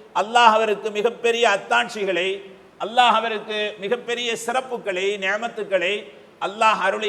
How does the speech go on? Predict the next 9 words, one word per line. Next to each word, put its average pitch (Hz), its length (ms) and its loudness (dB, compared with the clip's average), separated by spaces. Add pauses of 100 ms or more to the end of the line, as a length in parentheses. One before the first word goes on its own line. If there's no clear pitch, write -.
இருந்தான் 185 320 -2
என்று 170 180 -10
சொன்னால், 170 440 -4 (440)
நபிமார்களுக்கெல்லாம் 247 1400 4
கொடுக்கப்படாத 226 800 0
மிகப்பெரிய 214 580 -6
பாக்கியம். 165 480 -4 (480)
அவர் 202 260 2
உட்கார்ந்த 262 600 8